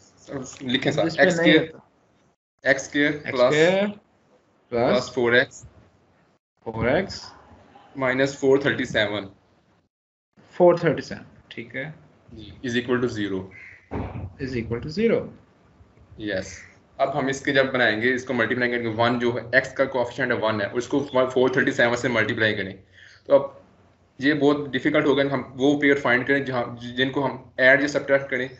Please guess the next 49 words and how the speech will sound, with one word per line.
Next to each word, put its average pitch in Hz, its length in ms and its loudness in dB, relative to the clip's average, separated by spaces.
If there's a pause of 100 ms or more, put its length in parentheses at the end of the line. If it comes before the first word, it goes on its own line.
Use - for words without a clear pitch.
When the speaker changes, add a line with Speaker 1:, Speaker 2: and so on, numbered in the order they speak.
(140)
Speaker 1:
तो 135 60 -4
फ़ोर 131 300 4
भी 151 140 4
आए 147 400 2
और 135 60 -6
फ़ोर 135 300 0
थर्टी 135 180 -4
सेवन 120 380 0
भी 113 100 -2
आए 98 360 -2
जब 117 160 -2
मल्टीप्लाई 110 400 -2
करें 98 180 -8
उनको। 92 300 -12 (440)
Speaker 2:
आ, 175 180 2
सबसे 226 320 2
पहले 233 200 6
तो 220 120 0
ये 226 100 4
हो 220 100 6
सकता 208 240 2
है 214 60 -2
कि 214 60 -2
हम 208 120 2
फ़ोर 180 240 4
थर्टी 202 200 2
सेवन 202 260 2
के 202 80 0
तमाम 180 420 0
पेयर्स 170 360 2
निकाल 120 400 -2
लें, 113 180 -6 (600)
और 151 600 2
I 156 160 2
think, 196 420 2
अ, 175 360 6 (680)
हम्म, 143 280 -6
फ़ोर 160 340 0
थर्टी 180 180 2
सेवन 160 440 -2
के 185 200 0
पेयर 139 380 0
टू 151 160 0
से 165 140 2
डिवाइड 147 320 4
नहीं 147 100 -2
होता, 139 400 0
थ्री 143 360 -6
से, 147 480 -4